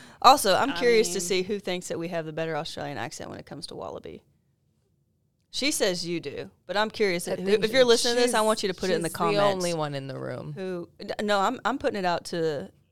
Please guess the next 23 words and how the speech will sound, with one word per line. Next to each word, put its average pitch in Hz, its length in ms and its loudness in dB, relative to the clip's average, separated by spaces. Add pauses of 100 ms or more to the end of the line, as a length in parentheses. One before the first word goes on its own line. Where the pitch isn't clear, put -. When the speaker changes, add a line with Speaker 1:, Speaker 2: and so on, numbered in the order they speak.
(100)
Speaker 1:
to 196 100 -4
our 165 120 0
listeners. 156 640 -6 (280)
Speaker 3:
<laughs> - 300 -14
Speaker 1:
I 175 80 -2
want 208 180 -2
it 202 60 -4
in 196 80 -6
the 170 80 -6
comments 151 480 -6
as 165 80 -8
Speaker 2:
Give 233 80 2
Speaker 1:
who - 60 2
Speaker 2:
it, 190 60 0
Speaker 1:
has 175 160 -2
Speaker 2:
give 262 120 2
Speaker 1:
the - 60 -4
Speaker 2:
it 214 40 -8
your 247 120 -4
best 233 300 -6
one. 180 320 -8 (720)
Speaker 1:
A 233 80 6
wallaby. 247 640 10